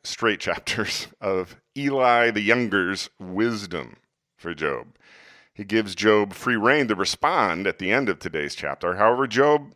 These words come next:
has stated his closing argument a few chapters ago, and he just simply refuses to respond. He stays silent. So young Eli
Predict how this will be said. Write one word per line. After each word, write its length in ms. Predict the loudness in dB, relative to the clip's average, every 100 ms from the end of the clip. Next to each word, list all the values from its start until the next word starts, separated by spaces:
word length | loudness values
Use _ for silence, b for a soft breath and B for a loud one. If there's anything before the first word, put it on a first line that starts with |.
| _
has 360 | -8 -8 -8 -14 _ _ _
stated 500 | -16 -4 -2 -2 -4 _
his 160 | -8 -4
closing 360 | 0 0 0
argument 420 | -2 -4 -6 -10 -16 _ _
a 60 | -14
few 160 | -12 -8
chapters 420 | -4 -4 -6 -8
ago, 260 | 0 0
and 240 | 0 -2 -4
he 180 | -6 -8
just 260 | -10 -10
simply 400 | -8 -10 -8 -6
refuses 840 | -6 -8 -8 -8 -8 -10 -12 -16 -18 b b b b b
to 100 | -6
respond. 720 | -4 -4 -2 -2 -2 -6 -14 _ _ _ _ _ _ _
He 180 | -20 -18
stays 340 | -10 -6 -6
silent. 480 | 0 2 2 0 -6
So 100 | -2
young 300 | 2 2 2
Eli 460 | 0 2 2 0